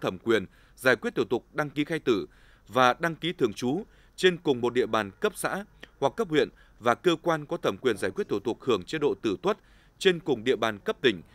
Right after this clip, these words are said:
với cơ quan giải quyết đăng ký khai tử. Thủ tục đăng ký khai tử, xóa đăng ký thường trú, hỗ trợ mai táng phí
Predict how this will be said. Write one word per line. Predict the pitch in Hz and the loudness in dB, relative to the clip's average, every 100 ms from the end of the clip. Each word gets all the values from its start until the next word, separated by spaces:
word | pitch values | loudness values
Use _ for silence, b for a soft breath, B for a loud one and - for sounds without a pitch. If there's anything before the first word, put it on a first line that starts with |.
| b b | b b
với | 113 156 | 4 6
cơ | 214 | 4
quan | 185 180 | -2 -4
giải | 131 95 | -4 -4
quyết | - - | -4 -6
đăng | 160 147 | -6 -6
ký | - | -4
khai | - 151 | -6 -2
tử. | 123 95 - - - - - B B B | 0 -2 -4 -20 -20 -20 -20 B B B
Thủ | 143 | 0
tục | 139 147 | 2 0
đăng | 180 175 | -2 -4
ký | 175 175 | -6 -6
khai | 185 175 | -6 -4
tử, | - 104 | 0 0
xóa | 87 - 135 | -2 -4 -4
đăng | 165 143 | -4 -8
ký | 165 | -6
thường | 151 104 | -4 -4
trú, | - 123 185 B B B | -4 -4 -6 B B B
hỗ | - 196 | -2 -2
trợ | - - | 0 0
mai | 135 151 | 0 -4
táng | 143 | -4
phí | 143 131 131 | -6 -2 -2